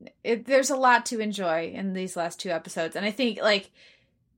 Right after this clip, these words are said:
I think this is one of the more successful finales. Yes, I agree that Tenzin is far too sidelined throughout the, the season. Um, but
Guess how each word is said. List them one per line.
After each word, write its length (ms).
I 80
think 240
this 160
is 100
one 140
of 80
the 60
more 180
successful 540
finales. 560
Yes, 640
I 80
agree 400
that 220
Tenzin 440
is 120
far 180
too 80
sidelined 600
throughout 280
the, 300
the 120
season. 540
Um, 400
but 420